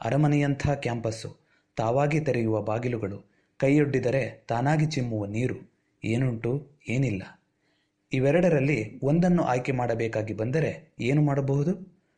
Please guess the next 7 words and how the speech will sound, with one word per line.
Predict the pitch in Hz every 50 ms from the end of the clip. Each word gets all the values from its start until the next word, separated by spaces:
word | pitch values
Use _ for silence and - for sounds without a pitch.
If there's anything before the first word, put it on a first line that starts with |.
| _ _
ಕೃಷಿಯ | - - 131 135 - 180 170 151 127
ಆಯ್ಕೆಗೆ | 110 120 123 135 135 - 143 123 117 107
ಕಾರಣಗಳಿವೆಯೇ? | 107 - 107 113 127 151 156 147 120 107 101 92 110 139 147 110 95 95 - _ _ _ _ _ _ _ _ _ _
ಆಫೀಸು | 110 113 131 - - 185 175 - 151
ತ್ಯಜಿಸುವುದು | - - 127 123 127 135 - 131 120 117 117 113 92 - - _ _ _ - -
ಸೂಸೈಡಲ್ | - 165 185 - 202 185 175 180 175 160
ಎನಿಸದೆ? | 147 143 131 - 123 - - - - _